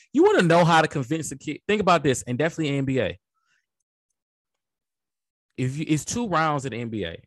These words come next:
So if you don't go those two rounds, then you get to, um, summer league, this and the third. Could you imagine how mu-, many more kids will stay in college if you give,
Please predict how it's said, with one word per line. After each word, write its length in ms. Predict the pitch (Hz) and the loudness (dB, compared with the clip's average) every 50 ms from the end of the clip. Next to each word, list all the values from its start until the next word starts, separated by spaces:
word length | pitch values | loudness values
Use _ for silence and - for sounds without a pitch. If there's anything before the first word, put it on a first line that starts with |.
| _ _ | _ _
So 220 | - - 139 127 | -8 -4 -2 -2
if 100 | 127 117 | -2 -2
you 80 | 156 185 | 0 0
don't 140 | 196 165 151 | 2 2 2
go 120 | 156 151 | 2 2
those 180 | 143 139 135 - | 2 0 -2 -4
two 180 | - 156 143 | -6 -6 -4
rounds, 480 | 131 127 123 117 110 104 95 95 95 104 | -2 0 0 0 -2 -2 -6 -8 -12 -14
then 380 | 101 104 101 98 95 92 95 92 | -14 -12 -12 -10 -12 -12 -12 -10
you 160 | 104 113 110 | -10 -10 -10
get 260 | 101 101 113 110 - - | -10 -10 -12 -14 -14 -16
to, 400 | - 131 117 110 104 101 98 90 _ - - - - - _ | -16 -16 -14 -12 -12 -12 -12 -14 _ -16 -16 -16 -18 -10 _
um, 500 | - 113 107 104 101 101 98 92 90 98 - _ _ _ _ _ _ _ _ _ _ _ _ _ _ _ _ _ - - - - | -2 0 0 0 0 -2 -4 -6 -10 -12 -16 _ _ _ _ _ _ _ _ _ _ _ _ _ _ _ _ _ -20 -20 -16 -8
summer 280 | - - 147 139 131 | -2 0 0 2 2
league, 260 | 123 127 123 110 107 | 2 2 0 0 0
this 180 | 101 107 - - | -2 -4 -4 -6
and 120 | 110 98 | -6 -8
the 40 | 90 | -6
third. 280 | - 107 98 85 85 - _ _ _ _ _ _ _ _ _ | -4 -4 -4 -4 -6 -8 _ _ _ _ _ _ _ _ _
Could 160 | - 151 160 170 | -2 -2 2 4
you 80 | 220 | 4
imagine 680 | 190 143 135 131 131 139 139 127 139 135 135 127 123 131 _ _ _ _ _ _ _ _ _ | 4 4 4 4 2 2 0 -2 -4 -6 -6 -8 -10 -14 _ _ _ _ _ _ _ _ _
how 260 | - - 131 135 131 | -6 -2 0 0 0
mu-, 340 | 131 127 120 123 127 120 117 | 0 -2 -2 -2 -4 -4 -6
many 280 | 113 117 123 127 123 | -6 -6 -4 -4 -2
more 180 | 120 120 120 110 | -2 0 -2 -2
kids 420 | - - - 127 120 113 107 - | -2 -6 -8 -8 -6 -6 -8 -8
will 120 | 110 107 98 | -8 -8 -8
stay 260 | - - 110 110 107 | -8 -4 -2 -2 -2
in 80 | 107 | 0
college 400 | 104 - 113 107 110 104 101 - | 0 2 2 2 2 0 -2 -4
if 180 | 67 101 - - | -8 -12 -10 -10
you 80 | 113 104 | -10 -8
give, 260 | 98 104 110 107 | -6 -4 -6 -6